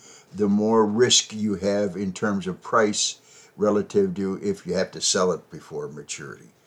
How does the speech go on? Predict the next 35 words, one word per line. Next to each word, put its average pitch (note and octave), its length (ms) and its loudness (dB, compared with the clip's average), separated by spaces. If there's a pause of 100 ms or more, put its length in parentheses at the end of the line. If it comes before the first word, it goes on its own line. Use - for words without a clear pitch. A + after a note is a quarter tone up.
(240)
If - 160 -18
you D2 100 -16
hold G#2 200 0
these G#2 220 2
things A2+ 260 0
to A2+ 80 -4
maturity, A2+ 500 -2
you A2+ 120 -4
get G#2+ 260 -6
your G2 80 -4
money E2 240 -8 (100)
back. - 180 -18 (680)
Now, D#2 280 -10 (960)
as G2 220 2
a, D#2+ 240 -4 (100)
an F2+ 80 -2
important F2+ 440 -2
note, A2 340 2
bond G#2+ 380 0
funds G#2+ 320 0
do F#2 180 -4
not G#2+ 360 -2
come F2+ 340 0
due, A#2+ 360 -4 (440)
but G#2 180 0
they G#2+ 180 4
are A#2+ 300 2
subject G2+ 480 2
to F#2+ 80 -2
this G2 260 0
type G2+ 340 0
risk G#2 280 -2
as F2+ 340 -2
well A#2 320 4
because A#2 720 -2